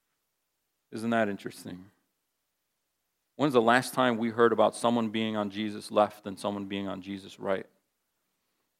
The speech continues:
Wasn't it James and John asking for that position? Wasn't it James and John going, "Hey, we want to follow you. Make one of us on your left and one of us on your right"?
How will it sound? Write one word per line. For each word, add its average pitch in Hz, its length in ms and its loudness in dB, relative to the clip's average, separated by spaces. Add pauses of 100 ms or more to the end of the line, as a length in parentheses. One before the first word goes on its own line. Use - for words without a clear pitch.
(140)
Wasn't 127 240 2
it 113 60 -2
James 110 340 2
and 101 140 -4
John 110 500 0
asking 117 400 -4
for 123 140 0
that 120 180 6
position? 120 540 -4 (640)
Wasn't 113 200 2
it 117 100 2
James 120 280 4
and 113 100 0
John 117 300 6
going, 110 280 2
"Hey, 127 340 2 (680)
we 175 100 4
want 160 180 6
to - 40 -12
follow 104 280 6
you. 143 240 0 (800)
Make 180 180 4
one 180 140 8
of 170 80 8
us 180 160 8
on 160 100 4
your 151 120 0
left 170 240 8
and 156 100 4
one 170 100 6
of 156 80 2
us 165 120 4
on 156 120 4
your 143 120 2
right"? 170 280 4